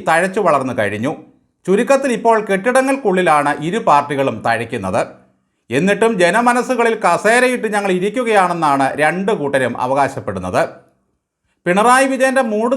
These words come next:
താങ്ങിയല്ലാതെ ഒരു ചുവട് പോലും വെക്കാൻ കഴിയാത്ത കുഞ്ഞനുജനാണ് ഈ ബിനോയ് വിശ്വം. ദൈവമേ, അതും ഒരു പാർട്ടിയാണല്ലോ. എ കെ ജി സെന്ററിൻ്റെ ശീതീകരിച്ച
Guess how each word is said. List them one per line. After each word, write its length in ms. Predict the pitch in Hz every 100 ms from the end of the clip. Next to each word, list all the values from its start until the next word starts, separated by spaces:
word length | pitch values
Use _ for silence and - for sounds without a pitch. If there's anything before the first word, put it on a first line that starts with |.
| 247
താങ്ങിയല്ലാതെ 680 | 233 226 220 196 190 185 185 160
ഒരു 160 | 185 240
ചുവട് 220 | 240 208 196
പോലും 220 | 185 180 156
വെക്കാൻ 280 | 147 151 139 -
കഴിയാത്ത 480 | 139 147 151 143 127 101 - _ -
കുഞ്ഞനുജനാണ് 840 | 180 233 180 160 175 143 120 113 117
ഈ 40 | 123 113
ബിനോയ് 300 | 120 120 95
വിശ്വം. 280 | 90 143 139 - _ -
ദൈവമേ, 340 | 160 185 170 131 - - 156
അതും 240 | 185 254 185
ഒരു 140 | 143 139 135
പാർട്ടിയാണല്ലോ. 680 | 135 151 120 98 92 107 139 - _ _ _ _ _ _ -
എ 140 | 185 208
കെ 100 | 254 262
ജി 80 | 277 277
സെന്ററിൻ്റെ 420 | 254 247 233 233 185
ശീതീകരിച്ച 560 | 196 233 247 240 240